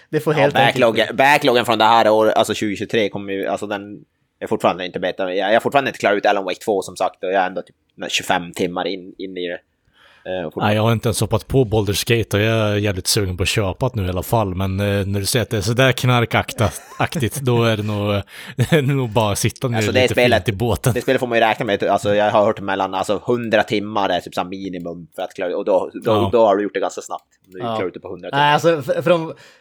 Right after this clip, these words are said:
Speaker 1: med, med tanke på hur mycket innehåll det är så verkar det vara jävligt långt. Sen måste jag säga, eller bara slå ett, eh, slag för det här med att, eh, köpa,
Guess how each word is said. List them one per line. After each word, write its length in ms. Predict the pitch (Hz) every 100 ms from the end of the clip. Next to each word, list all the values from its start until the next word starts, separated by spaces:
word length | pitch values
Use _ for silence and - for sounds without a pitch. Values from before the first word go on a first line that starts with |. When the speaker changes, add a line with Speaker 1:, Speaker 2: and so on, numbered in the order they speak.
| _
Speaker 1:
med, 200 | 170 180
med 160 | 185 190
tanke 340 | 185 180 202
på 120 | -
hur 140 | 156 151
mycket 320 | 143 139 139 165
innehåll 480 | 147 147 143 143
det 80 | 113
är 140 | 104 107
så 100 | 120
verkar 200 | 110 120
det 40 | 110
vara 100 | 113
jävligt 400 | 117 117 127 143
långt. 360 | 131 113 113
Sen 180 | 151 220
måste 180 | 143 135
jag 80 | 127
säga, 340 | 123 123 117
eller 140 | 113
bara 360 | 110 110 113 110
slå 320 | - 127 117
ett, 300 | 104 - -
eh, 140 | 123 110
slag 420 | - 147 117 101
för 60 |
det 80 | 117
här 340 | 131 135 113 107
med 220 | 107 107
att, 220 | - -
eh, 160 | 120 110
köpa, 640 | - 127 107 - 107 104